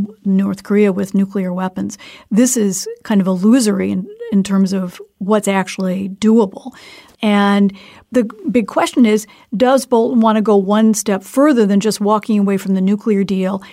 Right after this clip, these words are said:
and encourage President Trump to support the M E K as an alternative to the clerics who rule in, in Tehran?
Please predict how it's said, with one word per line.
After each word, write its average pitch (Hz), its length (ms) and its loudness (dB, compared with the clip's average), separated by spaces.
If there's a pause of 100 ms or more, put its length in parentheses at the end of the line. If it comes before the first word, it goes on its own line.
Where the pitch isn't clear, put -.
(240)
and 262 560 2 (640)
encourage 202 880 2
President 196 460 0
Trump 196 300 -6
to 233 120 0
support 202 580 -2
the 208 180 -4
M 190 180 0
E 196 80 0
K 190 320 -2
as 190 180 -6
an 202 100 2
alternative 196 840 0
to 196 360 0 (600)
the 208 340 0
clerics 196 500 -2
who 208 140 0
rule 190 280 -2
in, 196 100 0
in 208 320 -2
Tehran? 214 600 -2